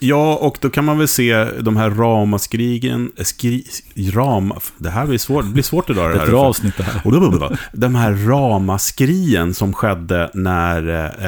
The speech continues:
Speaker 1: eh, cites-intygen kom.
Speaker 2: Mm.
Speaker 1: Eh, och det var ju president Obama där som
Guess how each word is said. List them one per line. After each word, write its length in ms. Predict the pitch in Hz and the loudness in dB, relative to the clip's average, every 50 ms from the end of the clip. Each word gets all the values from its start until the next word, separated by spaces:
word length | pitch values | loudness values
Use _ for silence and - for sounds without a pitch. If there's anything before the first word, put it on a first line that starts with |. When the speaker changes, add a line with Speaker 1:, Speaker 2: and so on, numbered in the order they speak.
| 87 80 | -4 -4
Speaker 1:
eh, 60 | 82 | -4
cites-intygen 880 | - - - 127 107 - 104 95 - 101 98 - 165 185 175 156 120 | -4 -2 -2 -2 0 0 -2 0 0 0 0 2 2 2 2 2 0
kom. 340 | 107 - 85 78 87 110 - - | 2 2 0 0 -2 -4 -6 -4
Speaker 2:
Mm. 140 | 98 101 104 95 95 98 95 92 | -2 0 0 2 2 0 0 -2
Speaker 1:
Eh, 60 | 95 | -2
och 140 | - 107 104 | -2 0 0
det 100 | 110 117 | 0 0
var 180 | 117 131 135 143 | 2 2 2 2
ju 460 | 147 147 147 147 143 139 143 147 143 - | 2 2 2 2 0 0 -2 -4 -6 -4
president 520 | - 143 131 - - 127 131 131 127 - | -2 -2 -2 -2 -2 -2 0 0 0 0
Obama 520 | 131 120 104 104 107 120 139 151 151 139 | 0 0 0 0 0 0 -2 -2 -2 0
där 160 | 107 92 90 87 | 0 0 -2 -2
som 340 | - - 95 90 90 92 | -2 -2 -4 -2 -4 -4